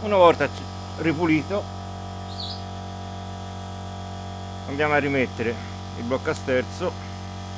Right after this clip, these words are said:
diamo un po' di svito, svito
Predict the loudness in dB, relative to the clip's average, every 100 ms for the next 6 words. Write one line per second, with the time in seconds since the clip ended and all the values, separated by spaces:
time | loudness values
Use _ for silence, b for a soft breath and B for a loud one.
0 | -8 -8 -8 -8 -8 -8 -6 -2 -2 -2
1 | -2 -4 -4 -4 -4 -4 -6 -8 -8 -8
2 | -8 -8 -8 -8 -8 -8 -8 -8 -8 -8
3 | -8 -8 -8 -8 -8 -8 -8 -8 -8 -8
4 | -8 -8 -8 -8 -8 -8 -8 -8 -8 -6
5 | -4 -4 -6 -8 -8 -8 -8 -8 -8 -8
6 | -8 -8 -8 -8 -6 -6 -4 -4